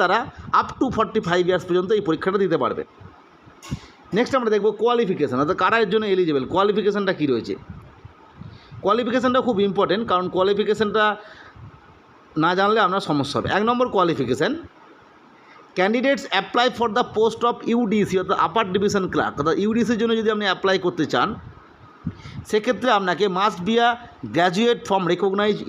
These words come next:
university, অর্থাৎ আপনাকে গ্র্যাজুয়েট হতে হবে এক নম্বর, এবং অবশ্যই আপনাকে কম্পিউটারের নলেজ থাকতে হবে। এবং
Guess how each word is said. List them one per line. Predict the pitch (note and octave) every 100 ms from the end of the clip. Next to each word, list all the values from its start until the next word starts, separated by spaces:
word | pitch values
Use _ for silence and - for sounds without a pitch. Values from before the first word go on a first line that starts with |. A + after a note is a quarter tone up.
| D#3
university, | D3+ B2+ - A2+ C#3
অর্থাৎ | F3+ F3
আপনাকে | F3+ F3 D3+
গ্র্যাজুয়েট | C#3+ D3+ F#3 D#3
হতে | C#3+ D3+
হবে | C3+ F#3 - -
এক | D3 C#3
নম্বর, | B2 D#3 G3+ - - - - -
এবং | F3+ G3+ F#3+
অবশ্যই | B3 - C4+ B3
আপনাকে | A3+ A3+ -
কম্পিউটারের | F#3 F#3+ G#3 A3 G#3+ A3 F#3+ - - D#3
নলেজ | D#3+ G3 G3+
থাকতে | G3 - G3+
হবে। | G3+ G#3+ G#3 - - D#3
এবং | F#3